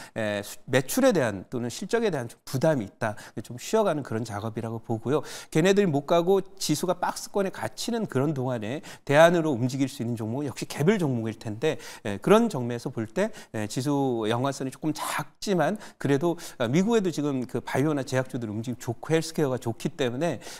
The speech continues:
어, 우리나라에도 헬스케어나, 아, 또는 금융이나 또는 소비재 종류에서 이제 실적이 좋은 종목들로 순환이 도는 거다. 이렇게 말씀을 드리고 반도체는 뭐, 어, 저는 최근에 기록했던 고점까지는 연말까지 충분히 간다라고 생각해서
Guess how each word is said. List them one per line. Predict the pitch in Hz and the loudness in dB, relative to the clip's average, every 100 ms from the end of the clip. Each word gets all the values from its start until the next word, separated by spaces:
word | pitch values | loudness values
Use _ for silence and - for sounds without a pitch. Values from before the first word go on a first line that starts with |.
| - | -4
어, | 107 | -2
우리나라에도 | 113 143 139 127 113 120 175 - - | 0 0 2 2 0 0 -2 -4 -2
헬스케어나, | 175 170 - 160 135 160 196 - - | 0 0 -2 0 2 -2 -4 -12 -8
아, | 120 | -8
또는 | 113 135 131 | -4 -4 -4
금융이나 | - 151 180 156 117 156 202 - | 2 4 6 4 2 -2 -4 -8
또는 | - 139 | -4 0
소비재 | 233 214 240 | 4 4 4
종류에서 | 185 143 139 127 175 | 2 0 0 0 -4
이제 | 131 | -2
실적이 | 113 156 - 156 135 | -6 -6 -4 -4 0
좋은 | 120 135 | 0 0
종목들로 | 123 117 110 107 | -2 -6 -8 -10
순환이 | 107 - 196 185 151 | -10 -2 0 0 0
도는 | 104 120 120 | -4 -4 -4
거다. | 104 117 104 - - | -4 -6 -6 -12 -8
이렇게 | - 120 | -4 -2
말씀을 | 101 107 139 | -2 -4 -6
드리고 | 113 113 113 123 | -4 -4 -2 -2
반도체는 | 113 127 180 233 226 220 | -2 -2 2 4 4 4
뭐, | 151 151 - - | 2 0 -2 -6
어, | 107 104 | -2 -2
저는 | 123 131 165 147 - | 0 0 0 -2 -8
최근에 | - - 226 220 214 147 - | -10 -2 0 2 2 2 0
기록했던 | - 160 185 - 156 | -2 -2 -2 -2 -2
고점까지는 | 131 123 196 190 147 131 110 143 104 | 0 0 0 2 0 0 -4 -2 -2
연말까지 | 120 151 143 120 | 0 0 0 -4
충분히 | - - 208 214 | -4 -4 -2 -2
간다라고 | - 110 117 135 135 | -4 -6 -2 0 0
생각해서 | 123 120 113 113 170 | -2 -6 -4 -2 0